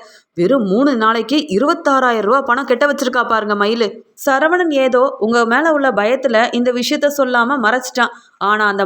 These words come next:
மயிலாவது கால் பண்ணி உங்ககிட்ட சொல்லியிருக்கலாம்ல, ஆனா அவளும் சொல்லல. பாத்தீங்களா, இதுலயே தெரியலையா உங்க மருமக மயிலு எப்படிப்பட்ட ஆளுன்னு? என் பையன் கதிர் மேல நம்பிக்கை இல்லாம நிக்க வச்சு கேள்வி கேட்டு திட்டுனீங்கல்ல,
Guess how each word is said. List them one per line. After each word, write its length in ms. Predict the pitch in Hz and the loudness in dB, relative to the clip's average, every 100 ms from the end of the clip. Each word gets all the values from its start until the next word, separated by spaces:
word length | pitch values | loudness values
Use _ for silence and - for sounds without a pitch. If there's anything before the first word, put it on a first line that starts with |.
| 196 | 0
மயிலாவது 420 | 226 247 254 294 294 | 0 2 0 0 0
கால் 200 | 262 269 | 0 0
பண்ணி 140 | 269 277 | -2 -2
உங்ககிட்ட 280 | 262 254 247 254 | -4 -2 0 0
சொல்லியிருக்கலாம்ல, 580 | 254 285 294 277 254 294 294 - _ 196 | 0 0 0 0 0 -4 -6 -16 _ -2
ஆனா 140 | 214 220 - | 0 0 0
அவளும் 280 | 220 262 277 | 0 0 0
சொல்லல. 240 | 269 254 262 247 | 0 0 0 0
பாத்தீங்களா, 420 | 226 240 214 240 254 - | -2 -2 0 0 -2 -4
இதுலயே 300 | 220 214 233 262 | -2 0 0 0
தெரியலையா 420 | 233 254 233 220 269 240 | 0 0 0 0 0 -2
உங்க 140 | 220 226 226 | -2 0 0
மருமக 360 | 262 349 339 269 | 0 0 0 0
மயிலு 280 | 254 240 262 240 202 | 0 0 0 0 -2
எப்படிப்பட்ட 420 | 220 320 311 285 254 | 0 0 0 2 2
ஆளுன்னு? 340 | 233 240 214 226 240 - - 208 | 2 0 -2 -4 -6 -14 -4 -2
என் 160 | 226 226 | -2 -2
பையன் 300 | 240 285 311 | -4 -4 -2
கதிர் 240 | 254 277 294 | -2 0 0
மேல 160 | 285 277 247 | 0 2 0
நம்பிக்கை 320 | 240 269 277 262 | 0 0 2 2
இல்லாம 340 | 254 240 254 262 220 | 2 0 -2 -4 -6
நிக்க 260 | 233 262 254 | -2 -2 0
வச்சு 180 | 285 277 | -2 0
கேள்வி 240 | 262 262 269 254 | 0 0 0 0
கேட்டு 240 | 240 247 269 | 2 2 2
திட்டுனீங்கல்ல, 520 | 254 262 311 277 240 | -2 0 2 2 2